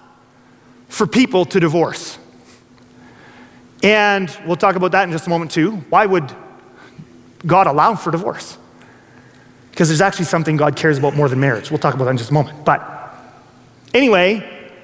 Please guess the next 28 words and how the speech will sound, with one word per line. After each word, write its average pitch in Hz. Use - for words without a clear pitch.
many 294
of 240
the 233
men 233
in 214
Jesus' 240
day 175
had 190
taken 226
that 190
allowance 180
for 175
divorce 151
and 147
turned 202
it 175
into 175
a 143
prescription 165
for 160
getting 160
out 151
of 139
any 175
marriage 139
they 127
wanted 131
to. -